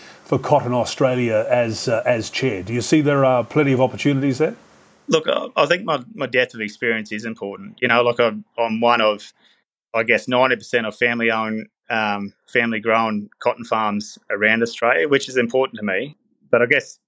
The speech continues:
Speaker 2: that experience has, has given me, um, a, a lot of experience through not just, just, not just as a grower, but also through on the Cotton Australia board. I've had a lot of opportunities to,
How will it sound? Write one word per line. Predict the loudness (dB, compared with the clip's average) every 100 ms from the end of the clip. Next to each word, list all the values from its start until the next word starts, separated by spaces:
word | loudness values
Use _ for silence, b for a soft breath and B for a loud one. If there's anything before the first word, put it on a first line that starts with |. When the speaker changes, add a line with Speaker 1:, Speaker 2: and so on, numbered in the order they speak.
| _ _ _ 0
Speaker 2:
that | 0
experience | 0 0 0 -2
has, | -8 -14 -10 -6
has | -6 -8 _ _ _ _ _ _ _ _ -2
given | 0 2 0 0
me, | 0 0 -4 -12 _ -2
um, | 2 2 0 -6 -10 _ _ _ _ -2
a, | -2 -2
a | -6
lot | -8
of | -8
experience | -8 -4 0 0 -2 -2
through | 0 0 -2
not | -6 -4 -4
just, | -6 -8 _ -4
just, | -4 -4
not | -8
just | -8 -8
as |
a | -6
grower, | 2 4 4
but | 4
also | 2 2 2 0
through | 0 2 2 0 -8 b b b
on | 0 2
the | 2 -2 _
Cotton | -6 -4
Australia | -2 2 2
board. | 2 0
I've | 0
had | 0
a | 0
lot | 0 2
of | 2
opportunities | 2 -2 -4 -4 -2 -4 -4
to, | -2 0 -2